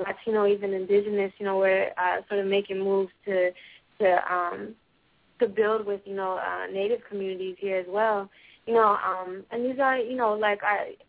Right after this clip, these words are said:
the historically sort of, uh, targeted, you know, and also, uh, you know, prior to that, the historically privileged, you know, um, in, in nature and melanin and so <laughs> many, so many things, and in resources,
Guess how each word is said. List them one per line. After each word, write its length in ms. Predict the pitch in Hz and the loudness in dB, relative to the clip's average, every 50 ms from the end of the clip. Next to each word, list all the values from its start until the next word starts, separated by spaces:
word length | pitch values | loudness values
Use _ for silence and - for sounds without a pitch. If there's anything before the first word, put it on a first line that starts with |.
| - 202 | -6 -2
the 120 | 208 220 | 0 0
historically 600 | 208 214 208 - 226 220 220 220 220 240 233 220 - | 0 0 -2 2 4 4 4 4 2 -2 -4 -2 -2
sort 140 | 233 220 214 | 0 0 0
of, 180 | 214 202 196 202 | 0 0 -2 -6
uh, 180 | - - - - - - - - - _ _ _ _ _ _ _ _ _ _ - | -10 -12 -12 -12 -12 -16 -18 -18 -20 _ _ _ _ _ _ _ _ _ _ 0
targeted, 520 | - 196 220 262 254 247 196 180 175 165 - _ _ _ _ _ _ _ - | 4 4 4 4 2 0 -2 -2 -6 -8 -12 _ _ _ _ _ _ _ -4
you 80 | 226 226 | 0 2
know, 180 | 220 214 202 | 2 4 4
and 100 | 208 220 | 4 2
also, 560 | 220 240 311 330 - 294 254 226 214 214 208 - _ _ | 2 2 2 0 -2 -2 0 0 0 -2 -4 -8 _ _
uh, 260 | 196 196 185 180 - - - - - | -2 -2 0 0 -2 -4 -6 -8 -10
you 120 | - 220 226 | -10 -6 -2
know, 220 | 208 190 180 - - _ _ _ _ | -2 -2 -2 -2 -6 _ _ _ _
prior 260 | - 247 247 233 226 220 - | 0 2 2 2 2 0 -4
to 60 | 208 | -6
that, 300 | 196 220 269 269 240 - - - | -4 -2 -2 -2 -4 -6 -8 -8
the 80 | 208 | -8
historically 460 | 202 190 - - 214 214 208 214 208 | -8 -8 -6 -6 -4 -4 -4 -4 -8
privileged, 560 | 202 - - - 233 311 - 240 175 165 - - _ _ _ _ _ | -8 -8 -6 -6 -6 -6 -6 -8 -10 -10 -12 -14 _ _ _ _ _
you 100 | - 240 | -2 0
know, 300 | 233 226 214 220 247 247 - - - - - - - - - | 2 4 4 2 0 -2 -10 -18 -20 -20 -20 -20 -16 -8 -2
um, 200 | - 196 185 180 175 - - - | 0 0 0 0 -2 -8 -8 -8
in, 200 | 196 185 185 190 - - | -6 -6 -8 -8 -8 -8
in 140 | 196 190 190 | -8 -6 -4
nature 460 | 190 202 226 254 240 - - 285 254 | -4 -2 -2 -2 -4 -2 0 2 2
and 180 | 240 233 214 202 | 2 0 -2 -4
melanin 480 | 214 240 247 240 233 240 240 240 233 220 | -4 -4 -2 -2 0 2 2 2 2 0
and 240 | 202 202 202 214 - - | -2 -2 -4 -8 -2 0
so 160 | 277 277 294 | 2 2 2
<laughs> 20 | |
many, 180 | 285 320 302 285 247 226 269 - | 0 0 2 2 0 0 -2 -4
so 120 | - 285 | -4 -4
many 200 | 285 277 262 254 | -2 -2 -4 -4
things, 340 | 226 254 254 233 202 190 190 185 | -2 -2 0 0 -2 -4 -6 -10
and 140 | 190 190 190 | -10 -10 -10
in 180 | 196 196 196 | -8 -8 -6
resources, 680 | 202 233 247 240 - 233 226 226 214 - 226 233 226 | -6 -8 -8 -6 -4 -4 -4 -4 -4 -2 0 0 0